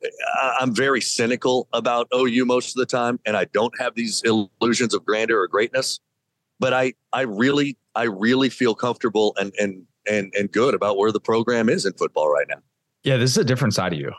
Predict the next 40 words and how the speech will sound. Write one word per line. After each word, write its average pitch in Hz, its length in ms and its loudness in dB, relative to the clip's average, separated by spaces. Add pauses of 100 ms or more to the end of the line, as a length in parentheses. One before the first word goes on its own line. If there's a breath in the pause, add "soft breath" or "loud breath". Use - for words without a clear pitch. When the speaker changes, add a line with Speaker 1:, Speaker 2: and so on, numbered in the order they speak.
(180)
Speaker 2:
I 104 40 0
was, 117 260 0
I 120 40 0
was 131 80 2
gonna 139 120 2
say, 117 220 2
like, 95 320 2
I, 110 160 -2
I 123 100 0
don't 175 100 2
know 226 100 2
if 226 100 -2
I've 156 160 0
heard 143 340 0
this 135 260 2
much 127 260 2
optimism 101 600 -2
from 101 200 -2
you 95 280 2 (300 loud breath)
about 120 280 0
Oklahoma. 123 440 0
The 117 100 0
fact 127 280 -4
that 135 80 0
it's 131 120 -2
coming 131 280 0
on - 120 2
the 110 80 0
heels 143 400 2
of 131 120 0
the 127 80 2
worst 120 340 0
season 123 260 2
of 107 100 2
the - 60 -8
twenty-first 113 400 0
century, 123 320 0
like, 95 180 2
Speaker 1:
Yeah. 95 140 2
Speaker 2:
that's, - 300 -2